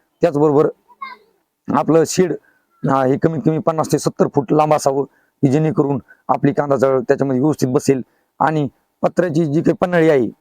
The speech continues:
ती त्या कांदा चाळीपासून, अं,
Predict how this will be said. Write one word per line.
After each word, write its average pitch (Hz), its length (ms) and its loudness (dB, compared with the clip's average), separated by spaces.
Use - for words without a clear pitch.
ती 185 380 0
त्या 160 80 2
कांदा 170 260 0
चाळीपासून, 151 500 0
अं, 127 260 2